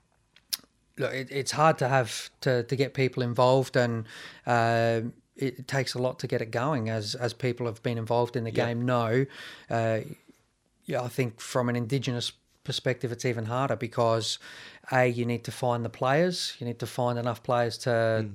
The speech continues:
Speaker 1: to put a squad together, but then you need to get funding. Um, you need to be able to find sponsors to, to, to get players over, to get coaches, to
Speaker 2: Yeah.
Speaker 1: get team managers, physios, and, and everything else. So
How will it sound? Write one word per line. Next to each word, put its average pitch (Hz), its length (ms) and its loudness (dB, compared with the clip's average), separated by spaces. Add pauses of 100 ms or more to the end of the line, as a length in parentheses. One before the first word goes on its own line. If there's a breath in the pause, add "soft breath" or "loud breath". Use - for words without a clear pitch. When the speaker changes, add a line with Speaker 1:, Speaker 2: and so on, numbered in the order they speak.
Speaker 1:
to 123 100 -6
put 117 160 -4
a 110 60 -6
squad 151 320 2
together, 143 400 4
but 131 340 6 (360 loud breath)
then 131 180 2
you 123 80 0
need 120 160 -2
to - 80 -8
get 113 180 -2
funding. 123 680 -2
Um, 113 400 -4
you 117 100 -6
need 117 180 -2
to 123 80 -6
be 120 100 -2
able 113 180 0
to 110 60 -4
find 113 320 -2
sponsors 123 640 -2
to, 113 540 -2 (100)
to, 107 260 -2
to - 200 -10
get 120 180 -4
players 117 360 0
over, 120 340 0
to 117 140 -10
get 113 180 -8
coaches, 120 460 -2
to 113 100 -6
Speaker 2:
Yeah. 113 80 0
Speaker 1:
get 107 80 -2
team 117 180 0
managers, 120 460 -4
physios, 113 500 -2
and, 117 120 -4
and - 480 -10
everything 117 280 -4
else. 123 180 -2
So 139 260 8